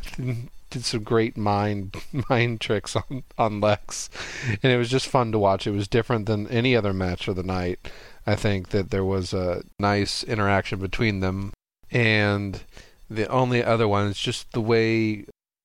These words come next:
the final match of the night was Sting and Flair.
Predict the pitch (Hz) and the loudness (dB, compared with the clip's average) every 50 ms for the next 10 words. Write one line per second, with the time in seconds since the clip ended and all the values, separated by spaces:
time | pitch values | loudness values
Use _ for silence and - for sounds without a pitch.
0 | _ _ _ - 101 107 - - 120 117 107 104 104 98 92 - - 104 98 92 | _ _ _ -8 -8 -2 0 2 2 2 2 2 2 0 0 0 -2 -4 -2 -2
1 | 92 87 87 85 82 - 82 87 85 82 - - - - 117 107 104 101 101 98 | 0 0 0 -2 -4 -4 -4 -4 -4 -4 -4 -6 -2 -2 0 0 0 0 -2 -2
2 | 98 95 90 - 92 87 87 87 87 85 85 85 82 82 82 80 - - - - | -4 -4 -6 -4 -4 -4 -2 -2 -2 -2 -2 -4 -4 -6 -8 -10 -10 -14 -16 -16
3 | - - - - - - - - 123 120 117 110 104 98 92 92 104 | -20 -16 -16 -14 -12 -8 -2 0 2 2 4 4 4 2 2 0 -2